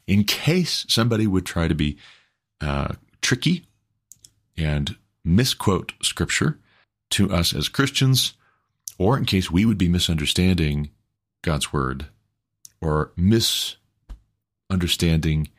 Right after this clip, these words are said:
that God has spoken to us outside of his word. We go to God's word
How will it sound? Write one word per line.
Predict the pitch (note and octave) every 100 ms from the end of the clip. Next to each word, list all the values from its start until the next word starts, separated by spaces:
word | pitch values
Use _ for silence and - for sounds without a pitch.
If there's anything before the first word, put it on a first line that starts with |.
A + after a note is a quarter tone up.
| _ _ _ _
that | D#2+ E2 - _ _ - - _ _ _ _ _
God | - D#2 D#2+
has | D#2
spoken | - F#2 - E2
to | D#2+ C#2+
us | C#2+ -
outside | E2 D#2+ G2+ A#2
of | F2+
his | C2+
word. | C2+ C2 - - _ _ _ _ _ - - -
We | -
go | G#2+ A2+
to | C3
God's | G2+ D#2 -
word | D#2 C#2 C2+